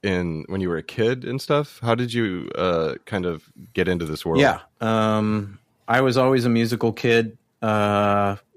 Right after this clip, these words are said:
Speaker 2: my family had a piano in the house that was sort of a family heirloom that, uh,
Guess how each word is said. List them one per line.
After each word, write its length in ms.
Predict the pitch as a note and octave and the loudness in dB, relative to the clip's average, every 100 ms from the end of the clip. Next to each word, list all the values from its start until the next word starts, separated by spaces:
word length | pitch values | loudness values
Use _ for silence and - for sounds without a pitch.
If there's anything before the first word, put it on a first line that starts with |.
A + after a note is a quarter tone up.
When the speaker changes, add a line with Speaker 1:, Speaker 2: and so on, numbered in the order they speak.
| C4 | -10
Speaker 2:
my 240 | A#2 G#2 | -6 -6
family 880 | - - A2+ A2+ A2+ A2+ A2+ A2 G#2 _ _ _ _ _ _ _ _ _ _ | -6 -2 0 2 2 2 0 -2 -4 _ _ _ _ _ _ _ _ _ _
had 520 | _ - A2+ A2 G#2+ G#2+ | _ 0 4 4 4 2
a 100 | G2+ | -2
piano 560 | - A2 G#2+ A2 A2+ | -2 -2 0 2 2
in 100 | A2 | 2
the 60 | A2 | 0
house 380 | G#2+ G#2+ A2+ - | 2 0 0 -4
that 160 | G#2+ F#2+ | -4 -4
was 140 | G2+ | -6
sort 220 | - A2 | -4 -2
of 80 | G#2 | -2
a 80 | G2+ | -2
family 480 | - G#2 G#2+ G#2+ G2 | -2 -2 0 0 0
heirloom 640 | A2 A2 A#2 A2+ A2+ A2 | 0 0 0 0 0 -2
that, 420 | G#2 G2 F#2 - G#2 | -2 -2 -4 -8 -6
uh, 420 | G2+ F#2+ F#2 | -4 -4 -6